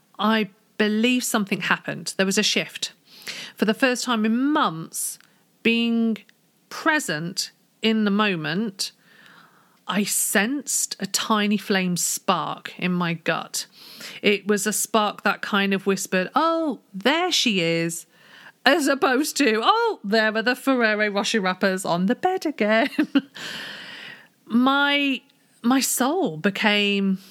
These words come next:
I guess it became a light when I sat in the present moment. It was just a little,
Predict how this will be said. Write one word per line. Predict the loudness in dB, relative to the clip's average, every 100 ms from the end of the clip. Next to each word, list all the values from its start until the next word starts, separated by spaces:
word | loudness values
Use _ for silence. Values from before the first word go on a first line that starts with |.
| -20 _ _ _ _ -8
I |
guess | -2 -2
it | 0
became | 0 2 2
a |
light | 2 0 0 0
when | 2
I | 2
sat | 2 0 0
in |
the | -2
present | 0 -2 0
moment. | -4 -4 -8 -10 -12 -10 0
It | 4
was | 4
just | 2 2 2
a | 2
little, | 2 0 -6 -6 -10